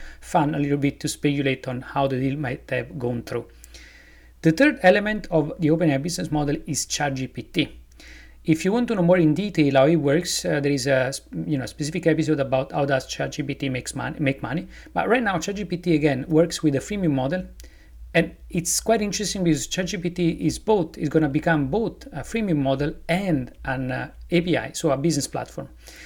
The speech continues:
Because Chat G P T right now, again, it's a free tool and then has been launched as a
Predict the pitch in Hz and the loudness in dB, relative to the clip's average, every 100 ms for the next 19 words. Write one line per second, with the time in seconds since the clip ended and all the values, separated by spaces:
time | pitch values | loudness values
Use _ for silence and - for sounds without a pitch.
0 | - - 160 156 247 262 240 196 185 180 | -10 0 2 4 2 0 -2 -4 0 2
1 | 175 160 156 165 160 147 151 135 - 151 | 4 4 2 -2 -2 2 2 2 -4 -4
2 | 220 196 180 - 151 143 143 185 156 135 | -2 0 0 0 -2 0 4 4 4 0
3 | - 147 139 156 196 143 131 - 143 120 | -4 -2 0 0 0 -2 -4 -6 -6 -2
4 | 135 | -4